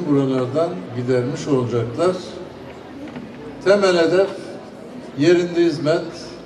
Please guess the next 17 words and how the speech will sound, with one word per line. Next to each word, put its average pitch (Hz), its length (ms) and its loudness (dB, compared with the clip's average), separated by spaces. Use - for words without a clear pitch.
vatandaşın 156 720 0
doğrudan 147 480 4
yanında 151 400 2
olmak, 160 320 4
Karabağlıların 147 680 2
yanında 143 460 0
olmak, 156 360 2
Günaltaylıların 147 960 4
yanında 151 380 2
olmak 156 380 4
hedefimiz 151 680 0
bu. 160 260 8
Bunu 165 200 2
sağlayacağız 135 1120 2
ve 147 140 0
bu 190 80 2
şekilde 156 840 2